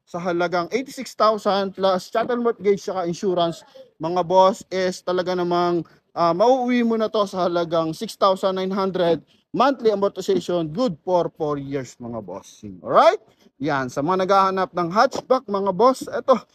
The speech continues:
available tayo, Toyota Vios. Ito yung pinakamura natin ngayong araw.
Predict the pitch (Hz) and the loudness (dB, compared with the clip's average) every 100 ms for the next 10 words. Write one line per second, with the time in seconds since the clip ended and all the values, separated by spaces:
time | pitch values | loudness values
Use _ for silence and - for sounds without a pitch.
0 | _ - 165 196 226 226 220 214 214 226 | _ -10 -2 4 4 4 2 4 4 4
1 | 226 214 208 208 202 185 208 240 233 - | 2 0 -4 -2 -6 -8 -4 -4 -6 -14
2 | 180 190 180 190 180 180 180 180 180 175 | -8 -8 -8 -8 -8 -6 -6 -6 -8 -8
3 | 180 170 156 185 214 233 240 | -8 -6 -4 0 4 4 2